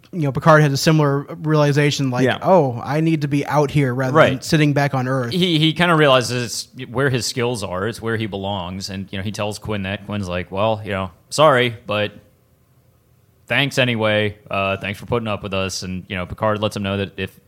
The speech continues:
Speaker 3: anything that they need, uh, you know, just to call on him. And Quinn beams down. And then there's, like, this last part where he's confiding in Wesley in one of the conference rooms.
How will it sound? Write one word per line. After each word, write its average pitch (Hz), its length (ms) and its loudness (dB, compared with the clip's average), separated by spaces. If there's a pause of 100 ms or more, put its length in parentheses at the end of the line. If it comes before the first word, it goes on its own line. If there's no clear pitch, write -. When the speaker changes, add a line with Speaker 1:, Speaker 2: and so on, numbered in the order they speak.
(120)
Speaker 3:
anything 120 540 -2
that 110 100 -6
they 107 140 -2
need, 95 380 -4 (520)
uh, 87 440 -6
you 92 60 -12
know, 87 80 -10
just 85 200 -14 (280)
to - 80 -6
call 98 260 -2
on 82 120 -10
him. 80 120 -16
And 82 180 -14 (360)
Quinn 185 220 0
beams 151 240 0
down. 107 320 0
And 120 120 -4
then 175 120 0
there's, 156 220 -2
like, 123 140 -2
this 117 220 -4
last 120 600 0
part 110 380 0
where 98 500 -2 (420)
he's 123 200 -4
confiding 151 520 4
in 127 120 -2
Wesley 104 720 -2
in 95 320 -4
one 101 120 -4
of 98 40 -6
the 95 80 -6
conference 92 480 -8
rooms. 82 440 -12